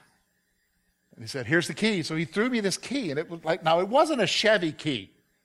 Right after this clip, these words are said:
Now I should have known something because it wasn't, it was kind of a weird key.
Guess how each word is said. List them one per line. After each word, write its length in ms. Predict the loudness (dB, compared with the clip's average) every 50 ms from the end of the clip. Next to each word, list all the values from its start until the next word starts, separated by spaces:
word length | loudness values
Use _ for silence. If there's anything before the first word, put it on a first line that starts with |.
| _ _ _ _ _ _ _ _ _ _ _ -6
Now 140 | -4 0 2
I 100 | 4 4
should 340 | 4 2 0 0 2 2 2
have 120 | 2 2
known 320 | 4 4 4 6 4 2 0
something 520 | 0 0 0 -2 -2 -4 -8 -12 -12 -12 -12 -12
because 240 | -8 -6 -4 -2
it 120 | -2 -2 2
wasn't, 340 | 4 4 4 4 2 -2 -8 -6 0
it 100 | 2 2
was 120 | 2 2
kind 200 | 4 4 6 6
of 60 | 6 4
a 80 | 4
weird 540 | 2 2 0 0 2 4 2 2 2 0 -4
key. 420 | -2 0 0 0 0 -2 -6 -10